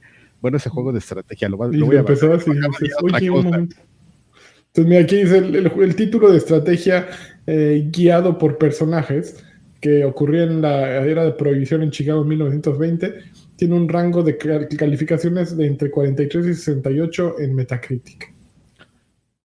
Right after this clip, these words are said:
Speaker 1: Pero es famosón porque le estuvieron metiendo y lo anunciaban en Reddit y,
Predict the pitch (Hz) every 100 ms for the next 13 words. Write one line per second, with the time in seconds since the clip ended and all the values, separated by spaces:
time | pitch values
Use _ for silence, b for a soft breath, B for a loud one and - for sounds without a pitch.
0 | _ _ _ _ _ - 139 175 185 123
1 | 143 120 127 113 107 117 131 131 110 107
2 | 104 110 95 90 90 90 95 120 113 107
3 | 90 98 95 98 - 80 78